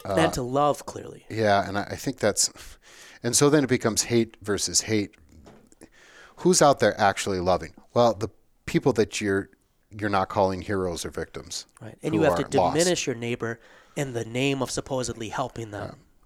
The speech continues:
Speaker 1: Yeah. Yeah. So I, I think that's something I, I wrestle a lot with younger generation coming up, my children coming up, is that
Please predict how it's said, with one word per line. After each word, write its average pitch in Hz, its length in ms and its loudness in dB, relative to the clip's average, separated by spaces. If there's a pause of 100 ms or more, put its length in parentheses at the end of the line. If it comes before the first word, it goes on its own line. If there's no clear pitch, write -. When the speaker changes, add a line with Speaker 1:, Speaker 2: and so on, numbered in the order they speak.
Speaker 1:
Yeah. 95 80 -8
Yeah. - 120 -12 (500)
So 131 160 4
I, 127 380 4
I - 20 0
think 147 180 0
that's 113 180 2
something 101 280 -2
I, 87 140 0
I 95 120 -4
wrestle 90 400 -2
a - 20 -8
lot 80 280 -6
with - 340 -10 (540)
younger 101 340 -2
generation 87 580 -4
coming 85 280 -6
up, 80 140 -4
my 90 140 -2
children 85 440 -6
coming 85 340 -10
up, 82 260 -4
is 87 280 -6
that 82 260 -6